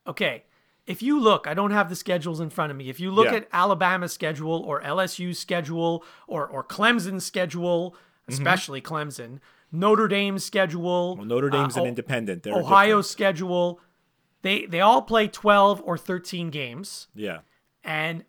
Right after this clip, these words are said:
Speaker 1: maybe, maybe half of those games are against top twenty-five teams.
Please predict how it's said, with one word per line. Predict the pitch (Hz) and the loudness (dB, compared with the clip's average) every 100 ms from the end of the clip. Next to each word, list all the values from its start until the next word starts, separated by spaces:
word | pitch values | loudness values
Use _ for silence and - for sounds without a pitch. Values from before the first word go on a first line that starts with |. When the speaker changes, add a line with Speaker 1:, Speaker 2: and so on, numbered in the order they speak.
| - | -10
Speaker 1:
maybe, | 170 180 254 302 311 294 226 208 175 147 _ - | -4 0 2 4 4 2 0 -2 -8 -12 _ -14
maybe | 175 254 330 370 330 269 202 202 | -10 -2 0 2 2 2 -2 -4
half | 170 180 190 202 | 0 4 4 2
of | 156 | -2
those | 175 147 | -2 -2
games | 185 180 170 151 | -4 -4 -6 -6
are | 185 180 | -2 0
against | 165 143 180 170 - - - | 0 -4 -6 -6 -10 -14 -16
top | - 180 175 | -2 0 0
twenty-five | 151 170 165 - 156 147 | -4 -8 -8 -4 -4 -4
teams. | - 156 123 | -8 -12 -12